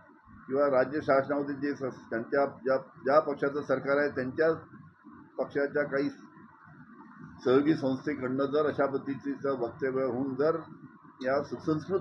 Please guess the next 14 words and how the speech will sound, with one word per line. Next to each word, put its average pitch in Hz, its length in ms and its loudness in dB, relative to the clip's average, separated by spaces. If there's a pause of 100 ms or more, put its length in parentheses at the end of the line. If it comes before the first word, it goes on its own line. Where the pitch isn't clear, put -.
(120)
महाराष्ट्राचं 135 580 2
जर 135 200 -2
वातावरण 127 440 0
खराब 123 240 0
करण्याचा 123 480 -4
जर 123 220 0
प्रयत्न 110 400 -6
होत 113 160 -6
असेल, 107 440 -4
तर 123 40 -4
याला 127 220 0
जबाबदार 139 480 0
कोण 165 240 -6
आहे? 107 500 -10